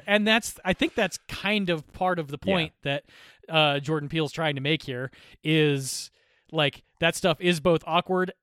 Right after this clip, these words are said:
Speaker 1: and creepy.
Speaker 2: Oh, low, <laughs> by the way, low-key best Allison Williams moment in the movie is during that sequence where they're meeting everyone at the party, and it's, like, the, the woman who they meet inside that w-,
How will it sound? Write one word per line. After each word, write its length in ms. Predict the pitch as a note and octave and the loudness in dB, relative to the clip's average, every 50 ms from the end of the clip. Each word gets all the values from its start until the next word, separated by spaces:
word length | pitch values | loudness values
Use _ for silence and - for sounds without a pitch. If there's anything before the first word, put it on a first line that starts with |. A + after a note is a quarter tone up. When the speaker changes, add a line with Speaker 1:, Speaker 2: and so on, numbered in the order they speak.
| _ - | _ -10
Speaker 1:
and 440 | C3+ C#3+ E3 G3 F#3 F#3 F#3 F3 - | -2 0 2 2 2 2 0 -2 -6
creepy. 500 | - - F#3 G3+ - C#3 B2+ C3+ D3 _ _ _ _ - - - - G#2+ | -6 -6 -6 -6 -6 -8 -10 -10 -10 _ _ _ _ -20 -18 -10 -4 0
Speaker 2:
Oh, 240 | G#2+ G#2+ G2+ F#2+ F#2 - | 0 2 2 2 0 0
low, 200 | G2+ A#2+ B2+ C3 | 2 2 2 2
<laughs> 120 | C3 - - | 2 -2 -6
by 240 | A2+ - A2 A2+ A#2 | -4 -2 0 0 0
the 80 | A2 | 0
way, 160 | G#2+ G#2+ G#2 | 0 0 -2
low-key 480 | G2+ F#2+ G2+ G#2 G#2+ G#2 - - A#2 G#2+ | -2 -2 -4 -4 -4 -4 -6 -8 -8 -8
best 480 | F#2 G#2 G2+ G2 G2 - - - - - - | -6 -4 -4 -4 -4 -6 -10 -12 -14 -12 -8
Allison 360 | F2+ F2+ F#2 G2 - G2 F#2+ | -6 -4 -4 -4 -6 -6 -6
Williams 480 | F#2 F#2 F#2 F#2+ F#2+ F#2 F#2 F2+ - - | -4 -4 -2 -2 -4 -6 -8 -10 -14 -14
moment 400 | F2+ F2+ F#2 F2+ F2+ F2+ F2+ F2 | -12 -8 -6 -6 -6 -6 -8 -8
in 60 | F2+ | -10
the 60 | F2+ | -10
movie 420 | E2+ E2+ E2+ E2+ E2 F2 E2+ E2+ | -10 -8 -8 -6 -6 -6 -6 -6
is 220 | D#2+ - F#2 F2+ D#2+ | -6 -8 -10 -10 -10
during 280 | - E2 D#2 E2 F2 F2 | -10 -12 -10 -10 -10 -8
that 160 | F2 E2+ - | -8 -10 -8
sequence 380 | - E2+ E2 - F#2 F#2 - - | -8 -10 -10 -8 -8 -8 -6 -6
where 100 | F2+ F2+ | -6 -6
they're 100 | E2+ E2+ | -6 -6
meeting 280 | E2+ E2 E2 E2+ E2+ | -8 -8 -8 -6 -8
everyone 220 | E2 D#2+ F2 E2+ F2 | -8 -8 -8 -10 -10
at 40 | |
the 60 | D#2+ D#2+ | -10 -12
party, 420 | - F2+ D#2+ D#2+ E2+ F2 F#2 F#2 | -10 -8 -8 -6 -6 -6 -6 -6
and 80 | F2+ F2 | -6 -6
it's, 120 | F2 - | -8 -8
like, 220 | F#2 E2+ E2 D#2+ - - | -6 -8 -8 -8 -12 -20
the, 180 | E2 F2 F2+ E2+ D#2 D2+ D#2 _ _ _ | -16 -14 -14 -14 -16 -20 -20 _ _ _
the 220 | F2+ F#2 G2+ F#2+ | -14 -12 -10 -10
woman 400 | E2+ E2 F#2 F#2+ F#2 F#2+ F#2+ F#2+ | -10 -10 -10 -10 -8 -10 -10 -10
who 300 | G2+ G2+ F#2+ F#2 F2 E2 | -8 -8 -8 -8 -8 -8
they 140 | D#2+ F#2 F2+ | -8 -8 -8
meet 200 | F2+ F#2 F#2 F2 | -6 -8 -8 -8
inside 400 | F2 E2 E2 - E2+ D#2 D#2+ E2+ | -8 -10 -8 -8 -6 -6 -6 -6
that 80 | E2 E2+ | -8 -10
w-, 120 | D#2+ E2+ | -12 -12